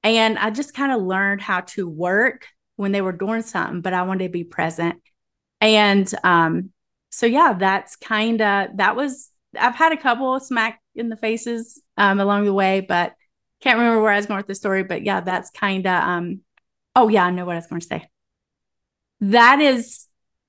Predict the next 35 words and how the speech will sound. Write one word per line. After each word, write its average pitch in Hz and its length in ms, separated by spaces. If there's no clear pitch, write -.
that 247 340
change 208 460
actually 190 680
shifted - 420
my 185 180
entire 180 320
business, 196 420
because 185 580
what 196 280
people 202 160
don't 190 160
realize 180 440
is 190 260
after 214 380
I 214 100
made 190 280
that 180 180
decision 185 420
to 175 60
be 180 160
there, 175 520
I 180 160
refused 185 560
to 208 80
work 185 180
on 214 100
Sundays. 190 680
That 165 160
was 190 180
a 190 80
day 180 220
for 185 160
my 170 160
kids. 170 560
And 214 560